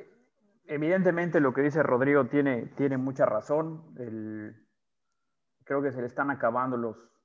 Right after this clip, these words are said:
los recursos a, a Mourinho, pero, ah, si lo ponemos en, en, en perspectiva, la verdad es que la, la calidad de la plantilla que tiene el, eh, los Spurs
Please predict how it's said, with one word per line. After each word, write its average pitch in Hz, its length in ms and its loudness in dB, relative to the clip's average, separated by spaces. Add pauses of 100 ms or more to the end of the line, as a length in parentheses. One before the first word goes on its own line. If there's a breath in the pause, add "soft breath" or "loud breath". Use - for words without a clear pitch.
(520)
los 123 140 -8
recursos 135 600 -6
a, 110 300 0 (1700)
a 131 100 -6
Mourinho, 165 600 -4 (1300)
pero, 147 840 0 (640)
ah, - 460 -10
si 160 140 -4
lo 156 180 2
ponemos 170 440 0
en, 139 160 -2
en, 127 240 -8
en 127 120 -8
perspectiva, 143 600 0
la 139 80 4
verdad 139 200 4
es - 100 -2
que 135 100 -2
la, 113 400 0 (280)
la 127 160 -2
calidad 143 260 4
de 147 60 8
la 127 120 4
plantilla 131 420 -2
que 120 120 -2
tiene 131 240 -6
el, 120 80 -4
eh, - 500 -12
los 123 220 -10
Spurs 151 480 -4